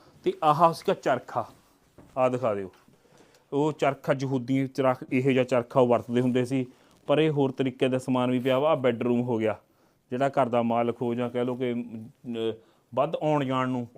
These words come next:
ਘਰ ਸੀ ਜਿਹੜਾ ਇਸ ਤਰੀਕੇ ਦਾ ਵਰਤਦੇ ਸੀਗੇ। ਆਹ ਛੱਤਾਂ ਕਾਲੀਆਂ ਹੋ ਚੁੱਕੀਆਂ ਧੂੰਏਂ ਦੇ ਨਾਲ, ਸਾਫ਼ ਤੌਰ 'ਤੇ ਨਜ਼ਰ ਆਉਣਗੀਆਂ। ਤੇ ਕਈ ਸਮਾਨ ਟਰੰਕ ਟਰੁੰਕ ਪਏ ਆ ਉਹਨਾਂ ਦੇ, ਜਿਹੜਾ ਕਿ ਯਹੂਦੀਆਂ ਦਾ ਉਸ ਸਮੇਂ ਦਾ ਹੁੰਦਾ ਸੀ ਸਮਾਨ। ਆਹ ਦੇਖੋ ਰਸੋਈ ਦਾ ਸਮਾਨ ਪਿਆ,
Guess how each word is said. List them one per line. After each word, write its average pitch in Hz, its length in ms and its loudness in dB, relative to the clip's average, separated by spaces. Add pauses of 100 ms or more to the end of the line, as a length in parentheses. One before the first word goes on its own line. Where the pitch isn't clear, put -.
(200)
ਘਰ 143 300 -2
ਸੀ 127 160 -6
ਜਿਹੜਾ 127 160 -2
ਇਸ 131 160 -4
ਤਰੀਕੇ 127 300 -8
ਦਾ 127 100 -4
ਵਰਤਦੇ 123 420 -4
ਸੀਗੇ। 143 340 -6 (420)
ਆਹ 147 80 -6
ਛੱਤਾਂ 156 420 -6
ਕਾਲੀਆਂ 143 400 -4
ਹੋ 135 160 -6
ਚੁੱਕੀਆਂ 139 440 -8
ਧੂੰਏਂ 139 260 -4
ਦੇ 113 100 -6
ਨਾਲ, 95 320 -10 (800)
ਸਾਫ਼ 123 160 0
ਤੌਰ 127 140 2
'ਤੇ 131 140 -4
ਨਜ਼ਰ 127 240 -4
ਆਉਣਗੀਆਂ। 143 580 -2 (420)
ਤੇ 185 80 -4
ਕਈ 233 260 0
ਸਮਾਨ 180 320 -2
ਟਰੰਕ 160 320 -4
ਟਰੁੰਕ 156 240 -2
ਪਏ 147 340 2
ਆ 147 60 6
ਉਹਨਾਂ 170 240 0
ਦੇ, 180 180 0 (260)
ਜਿਹੜਾ 170 220 0
ਕਿ 170 140 -6
ਯਹੂਦੀਆਂ 135 480 -6
ਦਾ 135 60 -4
ਉਸ 127 140 -6
ਸਮੇਂ 135 240 -6
ਦਾ 131 100 0
ਹੁੰਦਾ 123 260 -4
ਸੀ 123 120 -10
ਸਮਾਨ। 131 260 -4
ਆਹ 143 140 0
ਦੇਖੋ 143 280 -4
ਰਸੋਈ 139 300 -2
ਦਾ 135 120 0
ਸਮਾਨ 131 320 -4
ਪਿਆ, 131 260 -4